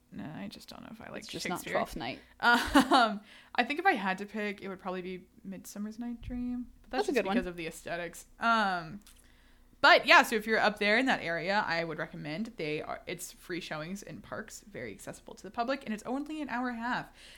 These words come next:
Speaker 1: and not insufferably long.
Speaker 2: Love that.
Speaker 1: Like a lot of Shakespeare's, uh, plays are, which, um, for this play, I kind of appreciated because it's literally would be three hours of them driving a man crazy.
Speaker 2: That's a bit much, yeah.
Speaker 1: Yeah,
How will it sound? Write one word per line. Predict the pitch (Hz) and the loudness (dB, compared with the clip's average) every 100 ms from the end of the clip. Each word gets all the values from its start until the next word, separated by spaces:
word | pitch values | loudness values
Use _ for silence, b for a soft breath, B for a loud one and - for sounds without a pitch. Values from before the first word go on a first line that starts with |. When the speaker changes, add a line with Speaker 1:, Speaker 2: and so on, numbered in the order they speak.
| b | b
Speaker 1:
and | 202 | -4
not | 196 190 202 | -2 -2 -4
insufferably | 202 202 202 190 196 196 | -6 -6 -8 -10 -8 -4
long. | 196 220 220 165 180 180 | 0 4 4 4 0 4
Speaker 2:
Love | 180 175 165 | 4 4 0
that. | 156 160 214 | 0 2 2
Speaker 1:
Like | 196 190 185 - | 0 0 -4 -4
a | |
lot | 208 254 | -4 -4
of | |
Shakespeare's, | 254 170 - 123 120 202 - - | -6 -12 -12 -14 -14 -16 -16 -16
uh, | - - - | -16 -18 -16
plays | - - | -14 -14
are, | - - 220 - - | -16 -16 -16 -18 -8
which, | 214 180 - - | -6 -6 -8 -8
um, | 208 202 196 202 | -4 -4 -4 -6
for | 208 | -6
this | 254 311 | -6 -8
play, | - 240 226 - | -4 -2 -2 -2
I | |
kind | 190 254 - | -4 -4 -6
of | |
appreciated | 247 220 208 156 113 117 | -8 -8 -8 -8 -10 -12
because | 151 160 156 | -12 -10 -10
it's | - - - - | -12 -14 -18 -12
literally | 185 165 175 | -10 -8 -6
would | 156 160 | -8 -8
be | 147 - | -10 -12
three | 160 147 139 | -14 -10 -8
hours | 113 127 - | -6 -8 -10
of | 117 - | -14 -14
them | 104 110 | -14 -12
driving | 113 101 101 98 | -10 -10 -10 -12
a | |
man | 104 87 92 | -14 -14 -14
crazy. | - 233 214 135 123 - - | -8 -6 -6 -8 -12 -2 4
Speaker 2:
That's | 180 - - - 214 | 4 2 -12 -2 0
a | |
bit | 202 180 - | 4 2 4
much, | 202 - - - | 2 0 -4 -4
yeah. | 214 202 156 165 | 2 4 2 0
Speaker 1:
Yeah, | - | -6